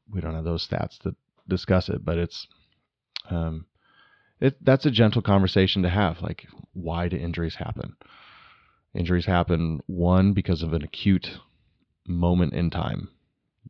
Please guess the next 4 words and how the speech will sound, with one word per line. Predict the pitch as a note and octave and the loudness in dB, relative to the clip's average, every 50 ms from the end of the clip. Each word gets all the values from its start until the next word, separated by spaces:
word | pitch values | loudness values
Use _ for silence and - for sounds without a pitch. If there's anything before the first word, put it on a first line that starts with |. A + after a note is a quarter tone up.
| - _ | -20 _
You | - E2+ E2 D#2+ D#2+ D#2 D2+ - _ _ _ _ _ - - - - _ _ _ _ _ _ _ _ _ _ _ _ _ _ _ _ _ _ _ _ _ _ _ _ _ _ _ _ _ _ _ _ | -8 -6 -4 -4 -4 -6 -8 -12 _ _ _ _ _ -20 -20 -20 -20 _ _ _ _ _ _ _ _ _ _ _ _ _ _ _ _ _ _ _ _ _ _ _ _ _ _ _ _ _ _ _ _
scrape | - - - - - F#2+ G2 - | -12 -12 -4 0 0 0 2 2
your | F#2+ F2+ | 2 2
shin | - - - G2 G2 G2 G2+ G2+ | 2 2 4 4 6 6 4 4